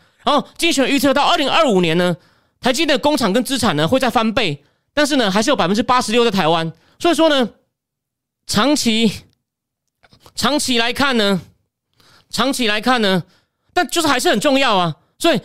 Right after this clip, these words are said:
回到我一开始观点，因为刚刚 Mi-，Miula，谢谢 Miula，Miula 留言说，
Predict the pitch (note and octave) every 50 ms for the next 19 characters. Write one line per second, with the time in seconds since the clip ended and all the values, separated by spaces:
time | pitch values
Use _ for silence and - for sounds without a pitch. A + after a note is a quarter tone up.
0 | - - - - B3 C#4 E4 E4+ D#4 B3 - - _ _ - F#3+ G#3+ A3+ C#4+ C#4
1 | A#3+ G#3 C4 B3+ G#3+ G3+ - B3 C#4+ C#4+ C4+ C#4 C#4 C4 A#3 B3 A3+ G3 A3 C4+
2 | D#4 D#4 C#4 A3+ F#3+ - C#4+ B3+ A3 A3 G3+ G#3+ A#3 A#3+ G#3 G3 A#3+ D4 D4 C4
3 | A3 G#3+ G#3+ A#3 A#3 A3 G#3+ G#3 A#3 A#3 A3+ G3+